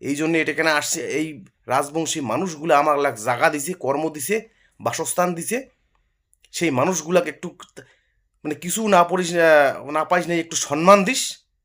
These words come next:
আজকে তুই একজন জননেতা মানসিক আমার, যাক আমরা গোটা, উম, আহ, উত্তরবঙ্গ গোটা কামতাপুরের মানসিকলা যাক সম্মান করি,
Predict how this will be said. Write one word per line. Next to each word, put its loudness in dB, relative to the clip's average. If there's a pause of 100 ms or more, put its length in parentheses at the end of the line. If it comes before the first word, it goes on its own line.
(1080)
আজকে -6
তুই -4
একজন -4 (460)
জননেতা 4
মানসিক 0
আমার, 4
যাক 2
আমরা -2
গোটা, -2 (360)
উম, -6
আহ, 2 (460)
উত্তরবঙ্গ 2
গোটা 4 (380)
কামতাপুরের 0
মানসিকলা 0
যাক 2
সম্মান 0
করি, -2